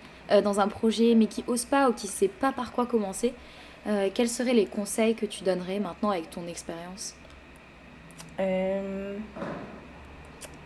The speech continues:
Speaker 2: Je dirais d'y aller, euh, vra-, d'y aller petit, puis penser un pas à la fois. Parce que, euh,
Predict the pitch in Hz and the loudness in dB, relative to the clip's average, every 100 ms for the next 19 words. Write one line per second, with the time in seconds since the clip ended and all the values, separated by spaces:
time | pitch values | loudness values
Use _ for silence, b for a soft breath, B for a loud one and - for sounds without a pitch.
0 | - - - - - - 202 208 220 269 | -20 -20 -20 -20 -18 -16 -6 0 4 4
1 | 480 240 208 185 185 202 220 226 208 185 | 2 2 4 4 4 0 2 2 4 4
2 | 180 185 180 185 196 - - - - - | 2 -2 -6 -8 -10 -14 -20 -20 -20 -20
3 | - - - - - - - - - - | -20 -20 -20 -20 -20 -20 -20 -20 -20 -18
4 | - 202 208 - 202 208 226 247 370 277 | -10 -2 2 2 0 6 8 8 4 2
5 | 240 - - 240 302 403 - - - - | 2 0 -6 -2 -2 -4 -12 -16 -20 -20
6 | - - - - - - - - - 220 | -20 -20 -20 -20 -20 -20 -20 -16 -8 -4
7 | 220 - - - - - - - - - | -4 -6 -14 -20 -20 -20 -16 -14 -14 -16
8 | - - - 214 208 269 269 - 214 214 | -20 4 10 10 10 6 2 4 4 6
9 | 220 208 180 170 - - - - - B | 8 10 8 4 2 -2 -2 -10 -18 B
10 | B B B B - 190 190 - - 196 | B B B B 6 6 4 -8 -2 2
11 | 185 185 180 185 185 185 | 4 4 4 2 0 -4